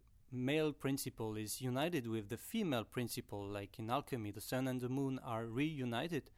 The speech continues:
then the fusion can happen and you can experience, uh, what they call, um, the a-, ananda, the be-,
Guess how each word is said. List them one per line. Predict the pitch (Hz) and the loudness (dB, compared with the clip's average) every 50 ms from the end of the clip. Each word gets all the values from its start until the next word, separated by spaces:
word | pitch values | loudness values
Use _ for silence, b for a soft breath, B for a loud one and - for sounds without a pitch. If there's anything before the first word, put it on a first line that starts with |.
| B B B B B B B B B | B B B B B B B B B
then | 131 127 147 151 156 | 0 2 4 4 4
the | 143 131 | 2 0
fusion | - - - 160 160 139 139 123 123 113 - - - | -4 -4 -2 -2 0 0 0 0 0 -2 -4 -6 -6
can | - 123 117 117 113 110 110 113 - - - - | -2 0 0 0 0 0 -2 -4 -8 -6 0 0
happen | 135 139 - - 127 117 113 110 - - - - - | 0 2 2 0 0 0 0 -2 -4 -8 -12 -8 -4
and | 120 113 113 110 110 | -2 0 0 0 0
you | 110 107 | -2 -2
can | - 123 113 110 | -4 -2 -2 -2
experience, | 110 - - - - 131 127 120 120 113 110 107 104 - - - - - - - - 113 | -2 -4 -6 -4 -2 0 2 2 2 0 0 -2 -2 -4 -4 -4 -6 -6 -8 -10 -8 -6
uh, | 113 117 107 | -6 -4 -4
what | 113 113 110 | -4 -4 -2
they | 117 110 | -4 -4
call, | - - 123 113 110 104 B B B B B B B B - - 196 | -2 0 0 0 0 -2 B B B B B B B B -18 -8 -4
um, | 127 107 107 104 104 104 101 104 - - - - - - - B B B B B B B B B - - - - - - - - - - - - - - - - - - - 165 139 | -2 0 0 0 -2 -2 -4 -6 -8 -12 -18 -20 -20 -20 -20 B B B B B B B B B -20 -20 -20 -20 -20 -20 -20 -20 -20 -20 -20 -20 -20 -20 -20 -20 -20 -20 -18 -8 -6
the | 123 127 - - - - - | -4 -4 -6 -8 -12 -8 -4
a-, | 156 147 - - 160 | -4 -4 -4 -2 0
ananda, | 139 151 165 165 156 135 113 110 101 98 98 101 | 4 6 6 6 6 6 4 2 2 0 0 -2
the | 110 | -6
be-, | 104 104 117 127 135 135 | -6 -4 0 2 2 2